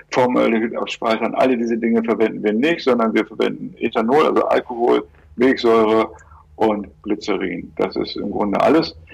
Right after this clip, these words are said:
was in diesem Desinfektionsmittel enthält. Und das sind Stoffe, die zwar für die Viren und für Keime, für Bakterien, äh,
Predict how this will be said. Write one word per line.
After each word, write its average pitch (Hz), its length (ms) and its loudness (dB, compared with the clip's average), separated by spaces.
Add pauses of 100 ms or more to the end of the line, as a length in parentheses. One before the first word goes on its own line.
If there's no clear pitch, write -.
(160)
was 117 180 -6
in 117 140 -2
diesem 110 220 2
Desinfektionsmittel 107 920 -2
enthält. 107 400 0
Und 107 140 0
das 104 120 0
sind - 160 -6
Stoffe, 117 440 0 (600)
die 113 160 2
zwar 104 420 0
für 113 220 0
die 104 300 -4 (100)
Viren 151 560 0
und 110 240 -4
für 107 300 0
Keime, 131 460 0
für 107 460 -2
Bakterien, 131 800 0 (640)
äh, 110 360 2